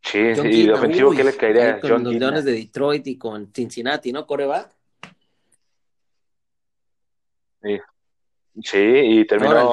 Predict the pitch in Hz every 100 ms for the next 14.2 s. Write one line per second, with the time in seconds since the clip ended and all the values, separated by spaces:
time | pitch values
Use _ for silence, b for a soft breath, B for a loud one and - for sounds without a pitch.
0 | 120 120 120 117 110 104 98 135 135 113
1 | 139 123 98 107 120 110 127 107 139 127
2 | - - _ _ _ _ _ _ _ _
3 | - _ _ _ _ _ _ _ _ _
4 | _ _ _ _ _ _ _ _ _ _
5 | _ _ _ _ _ _ _ _ _ 107
6 | 113 110 117 135 214 _ _ _ _ _
7 | _ _ _ _ - - 127 123 135 139
8 | 143 - 117 123 135 127 104 104 107 113
9 | 120 107 98 90 - _ _ _ _ 98
10 | 104 107 120 107 92 95 87 _ _ 90
11 | 90 98 - 120 117 107 113 117 117 101
12 | 95 - - 107 113 110 113 123 117 117
13 | 131 151 190 190 - 143 175 151 160 151
14 | 151